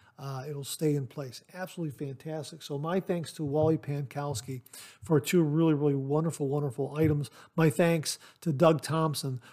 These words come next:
for also some spectacular items. That Supply, uh, Pro Injector Razor is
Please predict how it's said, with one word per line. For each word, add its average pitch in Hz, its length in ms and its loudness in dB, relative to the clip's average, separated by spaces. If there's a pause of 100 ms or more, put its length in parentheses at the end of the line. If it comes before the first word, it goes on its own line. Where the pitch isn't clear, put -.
for - 160 -10
also 160 380 0
some 131 200 -6
spectacular 170 1040 0
items. 135 340 -4
That 127 140 -6
Supply, 147 600 -2 (420)
uh, 135 220 0
Pro 151 340 6
Injector 147 440 2
Razor 139 340 2
is 127 100 -8